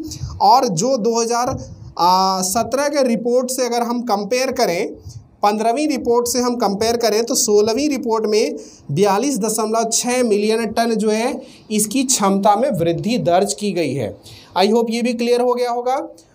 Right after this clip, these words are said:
अब उसके बाद जो कार्बन स्टॉक के बाद एक बचता है, क्या है लास्ट, वो है जंगल में आग, जो इसे शामिल करते हैं हम आईएसएफ़आर रिपोर्ट में। तो भारत के कुल वन क्षेत्रफल का इक्कीस दशमलव चार शून्य क्षेत्रफल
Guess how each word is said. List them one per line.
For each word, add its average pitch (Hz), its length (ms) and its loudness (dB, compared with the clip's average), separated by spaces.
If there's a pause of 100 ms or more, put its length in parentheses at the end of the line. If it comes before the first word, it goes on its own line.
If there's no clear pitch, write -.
(120)
अब 277 160 2
उसके 254 260 0
बाद 262 220 4
जो 262 120 -2 (280)
कार्बन 247 460 2
स्टॉक 254 260 0
के 254 100 2
बाद 247 200 0
एक 226 120 0
बचता 233 360 0
है, 254 140 -2
क्या 233 180 0
है 233 160 2
लास्ट, 202 480 2 (200)
वो 214 160 2
है 240 200 2
जंगल 196 460 2
में 220 220 0
आग, 165 280 2
जो 226 420 2
इसे 226 220 -2
शामिल 214 420 0
करते 202 260 2
हैं 220 140 0
हम 254 200 2
आईएसएफ़आर 202 640 2
रिपोर्ट 226 340 0
में। 254 220 4 (500)
तो 262 80 4
भारत 226 460 4
के 285 80 -4
कुल 277 260 0
वन 254 220 2
क्षेत्रफल 254 560 2
का 254 140 2
इक्कीस 240 480 -2
दशमलव 247 440 2
चार 247 440 2
शून्य 247 460 0 (680)
क्षेत्रफल 240 600 0